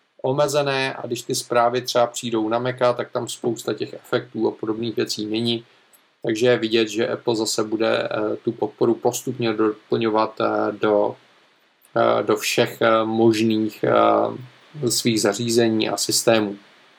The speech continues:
Další výrazná změna v integraci mezi aplikacemi a systémem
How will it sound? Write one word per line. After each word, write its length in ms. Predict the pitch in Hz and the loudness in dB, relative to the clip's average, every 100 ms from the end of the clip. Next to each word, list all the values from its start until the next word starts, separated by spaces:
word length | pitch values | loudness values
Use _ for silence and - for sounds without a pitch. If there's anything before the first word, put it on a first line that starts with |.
| _ _ _ _ _ - - - - - _ | _ _ _ _ _ -12 -12 -18 -20 -20 _
Další 540 | 123 151 156 - 190 160 | 6 6 6 2 2 0
výrazná 720 | 131 147 165 175 160 170 160 | 6 8 10 8 8 4 6
změna 560 | 127 123 127 135 143 | 4 4 6 8 8
v 140 | 143 - | 6 2
integraci 920 | 143 135 135 160 151 143 - 139 131 | 0 2 4 4 6 4 4 6 6
mezi 320 | 127 123 123 | 4 0 0
aplikacemi 800 | 123 120 - 135 135 - 135 131 | 0 -2 -2 -2 -2 -2 -4 -4
a 80 | - | -6
systémem 760 | - 123 - 135 131 131 127 | -6 -6 -4 -2 -2 0 0